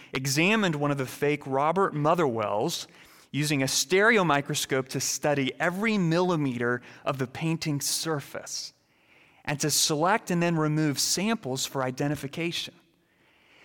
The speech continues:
That's how he detected circular marks in the base layers, indicating an electric sander had been used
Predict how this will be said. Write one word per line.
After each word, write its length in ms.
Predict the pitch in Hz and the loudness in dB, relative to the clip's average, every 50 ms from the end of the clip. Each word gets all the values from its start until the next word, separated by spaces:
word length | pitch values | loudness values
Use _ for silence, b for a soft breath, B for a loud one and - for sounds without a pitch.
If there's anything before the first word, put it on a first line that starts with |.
| b b b | b b b
That's 260 | - 156 196 240 - - | 0 0 0 0 2 0
how 120 | 226 196 | 0 0
he 160 | 170 175 185 | 0 0 -2
detected 640 | 165 147 147 139 - - 185 190 190 190 - 139 127 | 0 0 -2 -2 -2 -2 -2 -2 -2 -2 -4 -4 -2
circular 680 | - - - - 180 190 202 196 - 226 233 220 214 196 | -2 -2 0 0 2 0 0 -2 -2 -2 0 0 0 2
marks 400 | 175 165 170 170 165 165 - - | 2 2 2 2 0 -2 -2 -2
in 60 | 147 | 0
the 100 | 143 131 | 0 0
base 400 | 123 139 143 156 170 160 - - | 0 0 0 0 0 0 -2 -4
layers, 640 | 120 110 104 101 98 98 98 117 131 - - - B B B B B B B B B | -4 -4 -4 -4 -4 -6 -6 -6 -8 -10 -12 -14 B B B B B B B B B
indicating 640 | - 156 170 170 185 180 - 180 170 170 165 160 160 | 0 0 2 2 2 0 0 0 0 2 2 0 0
an 100 | - 143 | 0 0
electric 640 | 139 131 131 131 151 170 185 - - - 151 139 - | 0 0 2 2 2 0 0 -2 -4 -4 -4 -4 -4
sander 640 | - - - - - 156 165 180 196 196 190 156 139 | -4 -4 -2 -2 -2 -2 -2 -2 -2 -2 -2 -2 -4
had 240 | 120 120 117 110 110 | -4 -6 -8 -8 -8
been 220 | 113 107 107 107 | -8 -8 -8 -10
used 440 | 104 104 101 101 104 107 110 - | -10 -10 -10 -10 -10 -10 -12 -12